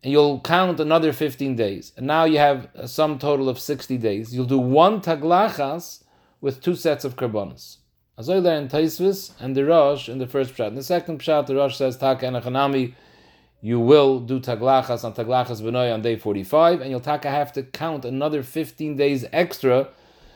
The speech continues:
before you can do Taglachas on your Naziris in order that you should have a Gidul Sar of Lamed Yoim." However, even Taisvis is Moide that in a case where, let's say, he was Makabel Naziris for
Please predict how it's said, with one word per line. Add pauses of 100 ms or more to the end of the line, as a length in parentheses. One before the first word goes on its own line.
(180)
before
you
can
do
Taglachas
on
your
Naziris
in
order
that
you
should
have
a
Gidul
Sar
of
Lamed
Yoim." (840)
However,
even
Taisvis
is
Moide (600)
that
in
a
case (500)
where,
let's
say,
he
was
Makabel
Naziris
for